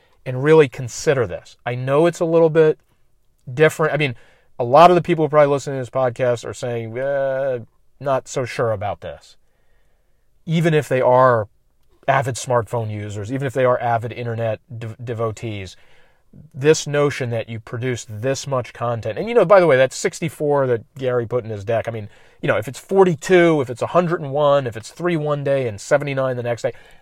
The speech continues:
the number's not that important. What's important is the mindset shift that one seed, one piece of content,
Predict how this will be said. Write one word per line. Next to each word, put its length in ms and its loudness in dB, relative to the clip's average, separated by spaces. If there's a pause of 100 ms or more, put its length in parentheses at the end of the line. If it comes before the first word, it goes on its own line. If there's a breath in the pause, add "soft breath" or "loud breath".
(120)
the 80 2
number's 400 6
not 280 -2
that 100 8
important. 520 -2 (560 soft breath)
What's 240 2
important 640 2
is 540 -4 (680)
the 120 -6
mindset 800 2
shift 500 -6 (440)
that 320 0 (340)
one 460 0
seed, 680 -6 (460)
one 380 0
piece 300 -4
of 140 -4
content, 680 -2